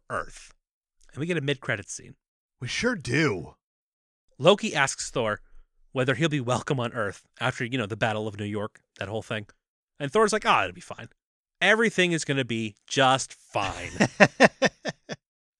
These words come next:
Speaker 1: And then a very big ship appears in front of them.
Speaker 2: I like how ominous it is.
Speaker 1: It's extremely ominous,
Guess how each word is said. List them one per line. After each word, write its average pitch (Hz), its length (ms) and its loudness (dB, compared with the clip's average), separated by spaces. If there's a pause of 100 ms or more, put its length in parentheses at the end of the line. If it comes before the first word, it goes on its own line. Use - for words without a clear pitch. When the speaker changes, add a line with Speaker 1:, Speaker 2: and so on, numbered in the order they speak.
Speaker 1:
And 156 120 2
then 247 100 6
a 226 160 4
very 196 360 4
big 143 460 4
ship - 380 0
appears 113 420 -6
in 131 100 -6
front 87 200 -10
of 82 140 -12
them. 107 280 -6
Speaker 2:
I 147 120 4
like 151 360 -2
how 147 200 -2 (100)
ominous 113 460 0
it 101 80 -10
is. 139 160 -8
Speaker 1:
It's 139 160 0
extremely 285 440 2
ominous, 135 460 4